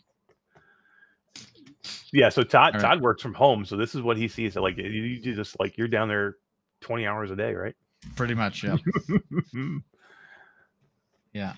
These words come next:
Speaker 2: it has to be comfortable 'cause I sit here a long time. <laughs> All right, so this, uh, do you tell 'em what we're giving away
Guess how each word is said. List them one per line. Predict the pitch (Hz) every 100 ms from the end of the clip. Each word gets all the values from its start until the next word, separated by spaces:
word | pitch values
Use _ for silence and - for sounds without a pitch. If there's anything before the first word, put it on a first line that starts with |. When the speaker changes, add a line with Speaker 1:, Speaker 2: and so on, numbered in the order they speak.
| - -
Speaker 2:
it | 110
has | 113 -
to |
be | 113
comfortable | 104 107 - 98 95
'cause | 107
I | 110
sit | 127 131 131
here | 143
a | 117
long | 101 110
time. | 117 110 113 _ _ _ _ - - - - _ _
<laughs> | - - - - _ _ _ _ _ _ _ _ _ _
All | 139
right, | 151
so | - 139
this, | 165 - 143 143 -
uh, | 143
do | 139
you | 139
tell | 175
'em | 170
what | 143
we're | 127
giving | 123 127
away | 110 107 240